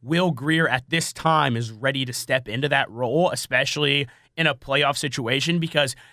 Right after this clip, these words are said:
in, in playoffs, it happens. Late in the season, it happens. Quarterbacks get knocked out, whether that's for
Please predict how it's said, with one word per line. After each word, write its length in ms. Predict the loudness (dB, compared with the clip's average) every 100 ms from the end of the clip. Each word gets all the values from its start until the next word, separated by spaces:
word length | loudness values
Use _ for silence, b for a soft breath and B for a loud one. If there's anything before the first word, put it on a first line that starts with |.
| b
in, 200 | -2 0
in 140 | 0 2
playoffs, 500 | 4 4 2 -2 -8
it 140 | -6 0
happens. 520 | 2 2 0 -12 -4
Late 160 | -2
in 60 | 0
the 80 | -2
season, 320 | 0 0 -2
it 80 | -2
happens. 460 | 0 0 -2 -12
Quarterbacks 520 | -6 -2 2 2 0 -2
get 160 | -2
knocked 320 | 0 0 0
out, 220 | 0 0 2
whether 200 | 0 2
that's 260 | 0 0
for 200 | -4 -12